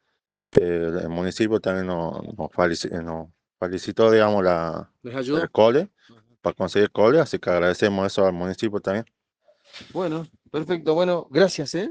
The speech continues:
Speaker 1: No, a vos, gracias por acercarte y ojalá, eh, hagamos otra nota, sí, con el
Speaker 2: Eh,
Speaker 1: trofeo.
Speaker 2: eso,
Speaker 1: Eh,
Speaker 2: eso
Speaker 1: ¿eh?
Speaker 2: me gusta, ¿eh?
Speaker 1: Eh,
Speaker 2: Gracias, éxitos.
Speaker 1: dale, gracias, Carlos.
Speaker 2: Bueno, así la palabra entonces. Eh, él es, este, integrante, ¿no? Eh, Cristian Paredes,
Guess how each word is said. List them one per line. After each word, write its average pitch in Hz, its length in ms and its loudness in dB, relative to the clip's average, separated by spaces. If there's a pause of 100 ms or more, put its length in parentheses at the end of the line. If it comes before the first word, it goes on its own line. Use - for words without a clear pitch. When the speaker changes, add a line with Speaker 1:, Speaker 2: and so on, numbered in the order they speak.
Speaker 1:
No, 160 260 4
a 156 80 6
vos, 165 200 6
gracias 156 320 4
por 113 140 6
acercarte 123 720 4
y 104 60 8
ojalá, 120 600 6
eh, 90 300 0 (100)
hagamos 113 320 4
otra 110 200 4
nota, 123 580 2
sí, - 220 -12 (240)
con 95 120 -4
el 90 60 -2
Speaker 2:
Eh, 110 40 -6
Speaker 1:
trofeo. 101 440 0
Speaker 2:
eso, 165 640 2
Speaker 1:
Eh, 104 180 4 (120)
Speaker 2:
eso 101 100 0
Speaker 1:
¿eh? 143 100 2
Speaker 2:
me 151 100 -2
gusta, 135 200 -2
¿eh? 156 80 0
Speaker 1:
Eh, - 20 -2
Speaker 2:
Gracias, 170 320 4
éxitos. 135 220 4
Speaker 1:
dale, 120 180 4 (100)
gracias, 110 340 4 (220)
Carlos. 117 240 -4
Speaker 2:
Bueno, 190 480 4
así 160 280 0
la 214 120 6
palabra 190 360 4
entonces. 202 680 2 (300)
Eh, 165 540 4
él 170 80 4
es, 180 300 6
este, 120 760 -2
integrante, 151 640 4
¿no? 170 280 4
Eh, 139 100 0
Cristian 160 340 0
Paredes, 190 560 4